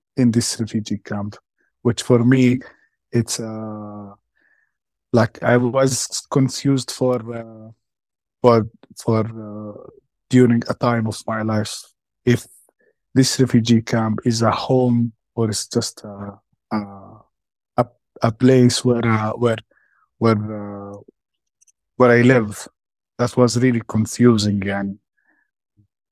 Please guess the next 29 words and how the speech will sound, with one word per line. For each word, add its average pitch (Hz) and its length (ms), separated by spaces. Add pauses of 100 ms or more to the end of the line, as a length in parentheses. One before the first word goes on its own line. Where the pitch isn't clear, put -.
(200)
how 120 140
I 113 120
feel 123 320
about 117 380
it 107 160
as, 113 440 (100)
as 113 100
a 113 60
place, 196 560
you 220 60
know, 208 420 (200)
that 117 200
I 107 140
grown 135 320
up 104 120 (240)
in, 110 280 (800)
where 117 180
I 113 100
know 120 180
everything 131 540
about 107 380
it. - 160
I 107 120
know 113 180 (100)
all 120 160
the 120 160
details 113 460
of 104 160
it. 107 100